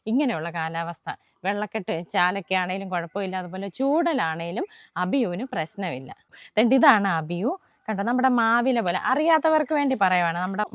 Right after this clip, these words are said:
മാവില പോലെയാണ്. ദണ്ട് ഇതിൻ്റെ ഇലയൊക്കെ കണ്ടോ. ഇതിൻ്റെ ഒരു പ്രശ്നമെന്ന്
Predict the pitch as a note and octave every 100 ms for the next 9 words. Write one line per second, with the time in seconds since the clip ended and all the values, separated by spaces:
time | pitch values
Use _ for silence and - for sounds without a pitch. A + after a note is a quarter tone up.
0 | G3 F3+ G3 A3+ C4 C4+ G3 E3+ F3 D#3+
1 | D#3 D#3+ D#3+ D#3 D#3 E3 E3 D#3+ D#3+ F3
2 | E3 D3 D3 E3+ F3+ A#3 F4+ _ - _
3 | E4+ G4 G#4 G4+ D#4 - C4+ - - G4
4 | G4+ F#4